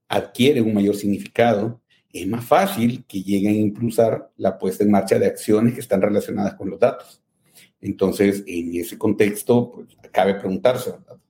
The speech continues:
¿Qué es el data storytelling? Pues, esto realmente no es nada más que, eh, comunicar información resultante de un análisis de datos a través de una historia.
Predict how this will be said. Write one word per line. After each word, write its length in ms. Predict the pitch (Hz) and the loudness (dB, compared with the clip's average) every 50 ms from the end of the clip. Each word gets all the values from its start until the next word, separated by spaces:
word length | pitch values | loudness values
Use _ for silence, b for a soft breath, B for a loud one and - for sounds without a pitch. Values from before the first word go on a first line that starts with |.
| _ _ _ _ _ _ _ | _ _ _ _ _ _ _
¿Qué 420 | - - 104 98 95 104 110 123 147 | -6 -2 0 0 2 2 4 4 4
es 280 | 151 147 - - - - | 4 2 -2 -12 -12 -10
el 220 | 104 95 95 92 | -8 -8 -4 -2
data 280 | 95 98 95 98 - 92 | -2 -2 -2 -2 -6 -8
storytelling? 720 | - - 107 101 98 95 - 131 127 113 104 101 95 b b b b b b b b b b b b _ | -6 -2 -2 -2 -2 -2 0 0 0 0 0 -2 -6 b b b b b b b b b b b b _
Pues, 480 | - - 113 117 113 113 113 110 - - _ _ _ _ _ _ _ _ _ _ - - - | 0 2 4 4 4 4 2 0 -6 -12 _ _ _ _ _ _ _ _ _ _ -18 -12 -8
esto 240 | - 226 - - 226 | -6 -2 0 0 0
realmente 840 | - 143 139 147 139 131 139 147 - - 190 - 123 110 98 - - | 2 2 2 4 4 4 2 0 0 0 0 2 2 0 -2 -4 -8
no 420 | - 110 104 107 107 113 113 113 120 | -6 -2 0 0 2 2 4 4 2
es 140 | 127 127 | 2 2
nada 240 | 123 120 123 127 120 | 2 2 4 4 4
más 320 | 107 107 113 123 139 - - | 2 2 0 0 -4 -6 -10
que, 460 | - - 104 104 110 127 131 - - _ _ _ _ _ _ | -6 -2 0 2 2 2 0 -4 -8 _ _ _ _ _ _
eh, 340 | - 98 92 92 92 - - _ _ _ _ _ _ _ _ _ _ _ _ _ _ | -4 -2 -2 -2 -2 -4 -6 _ _ _ _ _ _ _ _ _ _ _ _ _ _
comunicar 800 | - - 123 120 123 127 - - - 143 127 123 - - - - _ - | 0 2 4 4 4 4 2 2 2 2 2 0 0 -4 -6 -12 _ -8
información 760 | 117 98 - 107 101 107 113 104 - - 143 127 135 151 170 | -6 -4 0 0 0 0 0 0 0 2 2 2 2 2 0
resultante 680 | - 127 117 - 104 98 - - 110 107 101 98 135 | 0 -2 -4 -4 -6 -4 -2 0 0 0 0 0 0
de 100 | 123 113 | 0 0
un 80 | 107 107 | 0 0
análisis 500 | 104 104 104 104 101 101 101 - 117 104 | 2 2 2 2 0 -2 -4 -6 -6 -2
de 120 | 117 117 | 0 2
datos 360 | 117 123 117 110 - - - - | 4 4 2 2 -2 -6 -10 -8
a 80 | - | -4
través 380 | - - 98 95 98 101 120 120 | -2 -2 0 0 0 0 0 0
de 80 | 110 | 0
una 200 | 95 95 95 95 | -2 -2 -4 -6
historia. 520 | 92 - - - 113 104 - - - _ | -6 -6 -2 0 0 0 -2 -6 -12 _